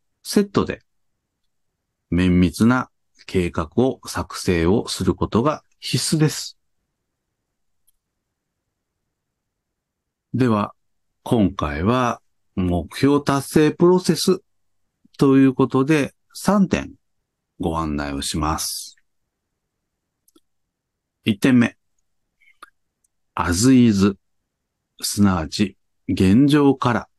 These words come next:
ではなく、to be、すなわち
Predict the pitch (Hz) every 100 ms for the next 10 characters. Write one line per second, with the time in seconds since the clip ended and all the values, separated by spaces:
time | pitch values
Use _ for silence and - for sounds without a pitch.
0 | _ _ _ _ _ - 95 82 76 78
1 | - 143 - _ _ _ _ - 165 175
2 | 175 156 - _ _ _ _ _ _ _
3 | - - 107 107 92 - 123